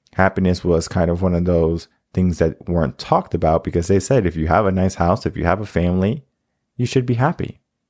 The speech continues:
You don't have to love your job. You just have to have a job. And you should be appreciative that you do have a job, and not saying that we're not grateful for the work that we have. But we do have to understand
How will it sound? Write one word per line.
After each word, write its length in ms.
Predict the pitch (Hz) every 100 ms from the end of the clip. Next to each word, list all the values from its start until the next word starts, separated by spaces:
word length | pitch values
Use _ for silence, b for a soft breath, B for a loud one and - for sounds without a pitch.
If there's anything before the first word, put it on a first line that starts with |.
| _ _ _ -
You 80 |
don't 80 | 117
have 120 | 113
to 100 | -
love 220 | 85 87 87
your 100 | 80
job. 400 | 90 117 107 92
You 60 |
just 120 | 92
have 140 | 98 -
to 60 | 92
have 260 | 113 147
a 40 | 82
job. 380 | - 65 - - _ _ _ _ _ -
And 460 | 92 90 87 85 -
you 120 | 95
should 340 | - 95 -
be 200 | 98 90
appreciative 800 | - - - 123 - 80 80 87
that 180 | - -
you 100 | 90
do 140 | 123
have 220 | 123 82
a 40 | 82
job, 240 | 82 76
and 80 | 85
not 180 | 90 -
saying 260 | 107 120
that 200 | 120 -
we're 80 | 117
not 180 | 117 123
grateful 320 | - 127 117
for 180 | - -
the 100 | 98
work 220 | 98 123
that 100 | -
we 100 | -
have. 360 | 82 - - _ _ _ _
But 100 | -
we 140 | 82 90
do 160 | 95
have 160 | 104 101
to 80 | -
understand 680 | 95 90 - 110 87 62